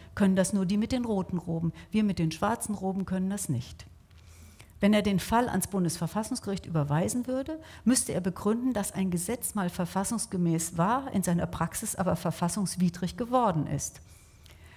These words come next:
Bei der Argumentation, die ihm möglich ist, würde das Bundesverfassungsgericht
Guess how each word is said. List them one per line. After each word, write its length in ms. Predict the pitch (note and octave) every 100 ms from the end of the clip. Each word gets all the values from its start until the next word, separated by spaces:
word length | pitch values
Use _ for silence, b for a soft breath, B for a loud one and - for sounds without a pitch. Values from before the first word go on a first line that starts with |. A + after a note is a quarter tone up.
| B
Bei 140 | - F#3
der 180 | G#3 -
Argumentation, 760 | G3 G#3+ F#3 F3 E3+ - A#3
die 80 | G3
ihm 260 | G#3+ B3+ C4
möglich 400 | C4 - A#3 -
ist, 240 | A3 -
würde 180 | G#3 F#3
das 200 | E3 -
Bundesverfassungsgericht 1080 | F#3 E3+ E3+ D#3 G3+ G3+ A3 - G3+ G3+